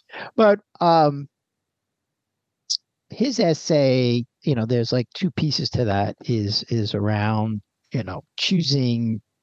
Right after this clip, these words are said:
uh, friends and acquaintances wisely.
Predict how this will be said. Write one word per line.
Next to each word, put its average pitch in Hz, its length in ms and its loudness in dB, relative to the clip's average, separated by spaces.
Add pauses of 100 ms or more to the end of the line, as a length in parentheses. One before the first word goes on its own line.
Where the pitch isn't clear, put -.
uh, - 440 -8 (960)
friends 123 420 -2
and 107 120 -2
acquaintances 110 1080 -4
wisely. 107 1120 -2